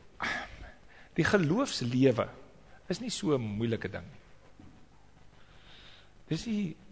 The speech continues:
dis 'n radikale ding, maar dis nie moeilik om te verstaan nie. Om Jesus te volg is nie moeilik om te verstaan nie. Dis, dis, dis eenvoudige goed, maar as ons nie eenvoudige goed verstaan nie, dan sal dit altyd moeilik wees. Ek het dink aan 'n, ehm,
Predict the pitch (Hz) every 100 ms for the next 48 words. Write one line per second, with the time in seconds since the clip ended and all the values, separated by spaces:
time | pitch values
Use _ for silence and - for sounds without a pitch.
0 | - - 135 107 120 160 - 180 190 180
1 | 110 101 - - - - - - 214 214
2 | 170 165 160 131 117 - 143 120 95 101
3 | - - - - - - - - - -
4 | - - - - - - - 151 160 190
5 | 220 185 - 196 190 196 165 139 127 127
6 | 120 113 - 101 104 - - - 131 127
7 | - 127 - 139 208 - 196 190 180 147
8 | - 127 131 131 214 247 254 208 - 214
9 | 196 208 202 269 180 240 - 202 160 123
10 | 104 - - - - - - - 131 175
11 | 160 151 170 135 123 117 104 92 - -
12 | - - - - - - - - - -
13 | 143 165 160 196 202 170 156 131 - -
14 | 127 117 113